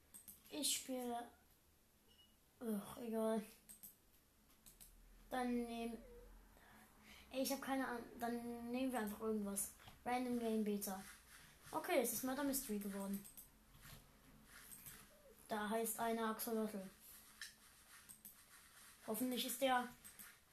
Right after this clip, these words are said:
vielleicht ist er ja Fan von einem meiner Accounts. Denk ich nicht. Naja, niemand ist Fan von mir. Außer ihr. Für die, die das grad hören. Grüße an alle.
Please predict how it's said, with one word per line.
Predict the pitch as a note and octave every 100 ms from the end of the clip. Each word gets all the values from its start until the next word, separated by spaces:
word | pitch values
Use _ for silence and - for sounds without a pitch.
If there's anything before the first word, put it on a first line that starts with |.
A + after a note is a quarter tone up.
| -
vielleicht | B3 B3 A#3 A3+
ist | A3 B3
er | A#3 A3+
ja | A3 G#3
Fan | - A3+ A3 G#3+
von | - A3+ A3+
einem | G#3+ A3 A3 G#3
meiner | G3+ G#3+ G3
Accounts. | F#3+ - B3+ C4+ C4+ - - - - - - - - - - - - - -
Denk | A#3 G#3+
ich | G#3 A3
nicht. | A#3+ A#3 - - - - - - - - - - - - -
Naja, | A3+ A3 A3 G#3 G3+
niemand | G#3+ A#3+ A3+ G3+
ist | G3+
Fan | - G#3 G#3
von | G#3+ G#3
mir. | G#3 G3+ - - - - - - - - - - - -
Außer | A#3+ A3+ A#3 A3+
ihr. | A3+ F#3+ - - - - - - - - - - - - - -
Für | A#3
die, | A#3+
die | A#3+
das | A3+ A3+ -
grad | A3 -
hören. | A3+ A3 G#3+ - - - - - -
Grüße | C4 D4+ D4
an | B3 C4
alle. | C#4 C#4 G#3+